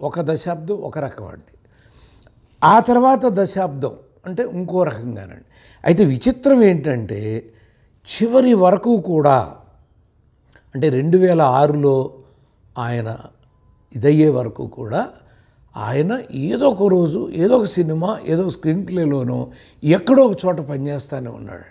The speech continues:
అది మా రచయితలందరికీ కూడా గొప్ప గౌరవం అండి ఆయన అంటే మాకు. ఎందుకని, రచయితకి రిటైర్మెంట్ ఉండకూడదు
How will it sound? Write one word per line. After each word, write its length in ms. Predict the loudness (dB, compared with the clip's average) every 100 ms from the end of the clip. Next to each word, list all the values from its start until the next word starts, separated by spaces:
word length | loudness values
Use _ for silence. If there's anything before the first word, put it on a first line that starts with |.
| _ _ _ _ _ _
అది 280 | -6 2 2
మా 280 | 2 -4 -4
రచయితలందరికీ 960 | -8 -6 -4 -4 -4 -6 -8 -10 -10 -12
కూడా 340 | -10 -10 -12 -16 _ _ _ _ _ -10
గొప్ప 560 | -8 -8 -12 _ -2
గౌరవం 500 | 0 2 2 4 2
అండి 200 | -2 -8
ఆయన 200 | -12 -12
అంటే 240 | -14 -14 -14
మాకు. 220 | -14 -18 _ _ _ _ _ _ _ _
ఎందుకని, 720 | -2 0 2 0 0 -2 -4 -10 -20 _ _ _ _ _ _ -14
రచయితకి 800 | -6 0 2 4 4 4 0 0
రిటైర్మెంట్ 640 | -2 0 0 2 -2 -4
ఉండకూడదు 960 | -6 -6 -6 -6 -6 -2 2 2 0